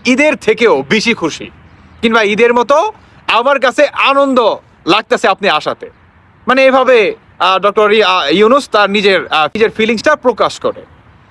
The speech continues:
এখন ভাই জাতিসংঘ থেকে যখন নাকি এই মানুষটা আসে, তখন আপনার,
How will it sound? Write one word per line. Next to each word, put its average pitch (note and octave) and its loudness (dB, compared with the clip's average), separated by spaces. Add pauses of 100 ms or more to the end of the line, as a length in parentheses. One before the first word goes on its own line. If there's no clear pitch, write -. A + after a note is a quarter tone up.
(420)
এখন F#3 0
ভাই D3 -2
জাতিসংঘ E3+ 0
থেকে F#3+ -2
যখন F3 0
নাকি D3+ -2 (480)
এই D#3 0
মানুষটা E3 -2
আসে, D3+ -2 (520)
তখন G#3+ 2 (300)
আপনার, E3+ 0